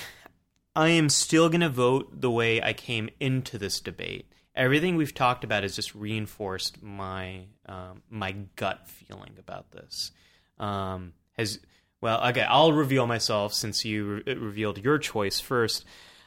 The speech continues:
Um, I think at the end of the day, the best way I've descri-, I, the best way I've heard two thousand one described is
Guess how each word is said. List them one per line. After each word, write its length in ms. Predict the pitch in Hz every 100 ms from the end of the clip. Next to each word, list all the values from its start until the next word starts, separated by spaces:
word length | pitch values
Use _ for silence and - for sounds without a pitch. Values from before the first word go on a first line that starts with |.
| _
Um, 460 | 156 147 127 120 - _ _
I 100 | 123
think 200 | 165 180
at 120 | 175
the 120 | 143
end 140 | 131 170
of 60 |
the 100 | 170
day, 480 | 127 123 95 90 104 -
the 80 | 113
best 320 | 127 143 -
way 180 | 175 147
I've 100 | 120
descri-, 440 | 113 - 120 117
I, 140 | 120 117
the 240 | 131 117
best 240 | 123 175 180
way 120 | 180
I've 100 | 135
heard 400 | - 135 135 131
two 80 | 127
thousand 300 | 120 113 107
one 120 | 107
described 560 | 101 - 107 104 107
is 260 | 101 104